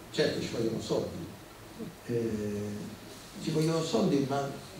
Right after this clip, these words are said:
mica tanto, perché poi se voi utilizzate,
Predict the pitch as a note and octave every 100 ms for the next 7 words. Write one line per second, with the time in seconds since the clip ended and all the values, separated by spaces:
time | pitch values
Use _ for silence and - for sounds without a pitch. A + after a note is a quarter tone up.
0 | E3+ E3+ G3+ E3+ - D#3+ - - - -
1 | - G3+ E3+ - - - - - - -
2 | - C#3+ C#3 G#3 G#3 C#3+ C#3 B2 A#2+ C3
3 | A2 - A2+ G#2